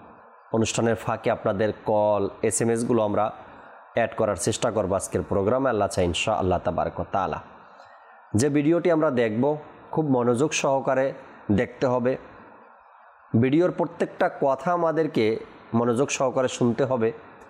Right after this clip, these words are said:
এবং সেখানে কিছু তথ্য তুলে ধরা হয়, কোন বিষয় এবং কি দেখালো ভিডিওতে, তাও দেখতে হবে। পাশাপাশি কেবলা শাইখে তরিকত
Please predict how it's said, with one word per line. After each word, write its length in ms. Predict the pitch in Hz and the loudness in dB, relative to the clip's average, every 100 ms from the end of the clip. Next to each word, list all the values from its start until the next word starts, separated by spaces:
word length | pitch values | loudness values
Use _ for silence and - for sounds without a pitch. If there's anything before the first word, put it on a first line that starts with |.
| - - - | -20 -20 -4
এবং 200 | 127 135 | 0 0
সেখানে 380 | 131 165 165 175 | 0 -2 0 -2
কিছু 180 | 170 175 - | 0 -2 0
তথ্য 400 | 139 139 - 180 | -2 -2 -4 -2
তুলে 220 | 160 147 | 2 2
ধরা 260 | 120 110 101 | 4 2 2
হয়, 220 | 107 135 - - - - - - - - - - - - - - | 0 -2 -6 -20 -20 -20 -20 -20 -20 -20 -20 -20 -20 -20 -20 -4
কোন 260 | 170 185 160 | 0 2 4
বিষয় 600 | 151 147 170 135 117 113 - - - - - - - - - - | 2 2 0 2 2 -2 -6 -20 -20 -20 -20 -20 -20 -20 -20 -2
এবং 400 | 127 143 147 143 - | 2 2 2 0 0
কি 120 | 175 | 2
দেখালো 480 | 147 135 - 170 175 | 2 0 0 0 2
ভিডিওতে, 580 | 147 135 139 131 113 104 - | 2 4 2 2 0 0 0
তাও 200 | 117 143 | 0 2
দেখতে 280 | 143 - | -2 0
হবে। 220 | 147 135 147 - - - - - | 0 0 -2 -4 -20 -20 -20 -4
পাশাপাশি 460 | 127 - 117 113 | -4 -2 -2 -2
কেবলা 260 | 127 113 110 | -2 0 0
শাইখে 340 | - 117 98 | 0 -2 -2
তরিকত 400 | 104 107 107 131 | -2 0 0 0